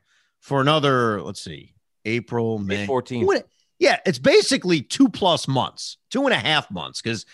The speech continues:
Speaker 1: May fourteenth is, I think, when the regular season ends, and then they've got the,
Speaker 2: Hmm.
Speaker 1: uh, the play-in tournament, which we're not
Speaker 2: Good
Speaker 1: gonna
Speaker 2: point.
Speaker 1: be involved in. So the Nets don't play a postseason game for almost two and a half months. I totally get that, and they should be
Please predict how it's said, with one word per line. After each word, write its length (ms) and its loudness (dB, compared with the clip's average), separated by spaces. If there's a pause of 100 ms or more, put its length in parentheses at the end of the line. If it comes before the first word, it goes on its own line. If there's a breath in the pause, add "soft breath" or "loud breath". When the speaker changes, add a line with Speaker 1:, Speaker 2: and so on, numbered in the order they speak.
(340 soft breath)
Speaker 1:
May 280 2
fourteenth 520 2
is, 120 0
I 40 0
think, 160 0
when 120 2
the 80 0
regular 400 0
season 320 -2
ends, 180 -2
and 80 -4
then 80 0
they've 180 0
got 280 0
the, 140 -2
Speaker 2:
Hmm. 60 0
Speaker 1:
uh, 220 0
the 80 -16
play-in 400 0
tournament, 400 -2
which 160 -6
we're 160 -2
not 200 0
Speaker 2:
Good 40 -4
Speaker 1:
gonna 100 0
Speaker 2:
point. 40 -6
Speaker 1:
be 80 -8
involved 400 -6
in. 240 -6 (420 soft breath)
So 460 2 (100)
the 160 0
Nets 320 2
don't 260 2
play 240 2
a 80 2
postseason 720 -2
game 440 -2 (260 soft breath)
for 240 -6
almost 480 4
two 140 0
and 100 0
a 20 2
half 280 -4
months. 340 -6
I 80 -2
totally 500 0
get 260 0
that, 280 -2
and 140 -2
they 100 0
should 380 -6
be 380 -2